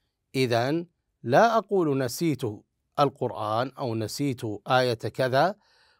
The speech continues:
وإنما، آه، آه، أنسيت، آه، ون-، آه، بالتالي،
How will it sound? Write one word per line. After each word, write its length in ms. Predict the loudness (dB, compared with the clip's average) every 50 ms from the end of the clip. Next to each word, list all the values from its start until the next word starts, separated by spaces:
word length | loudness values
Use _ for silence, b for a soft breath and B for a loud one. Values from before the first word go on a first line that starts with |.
| _ -8
وإنما، 680 | -6 -4 -2 -2 -2 -2 -2 -2 -2 -2 -2 -4 -6 -8 _ _ _ _ _ _ _ _ -4
آه، 320 | -2 -2 -2 -2 -4 -6 _ -8
آه، 220 | -6 -6 -6 -4 0 0
أنسيت، 680 | 2 2 2 0 -2 -2 0 0 0 0 -2 -4 -12 -20 _ _ _ _ _ _ _ _ _ _ _ _ _ _ -6
آه، 460 | -2 2 2 2 2 2 2 0 -2
ون-، 960 | -2 -2 0 2 2 4 4 2 0 -2 -6 -6 -6 -4 -4 -4 -4 -2 -2 -4
آه، 1080 | -4 -4 -4 -4 -4 -4 -4 -4 -6 -6 -8 -10 -8 -8 -8 -8 -8 -10 -10 -12 -12
بالتالي، 920 | -12 -10 -8 -6 -6 -6 -2 4 8 8 10 10 8 8 4 2 0 -4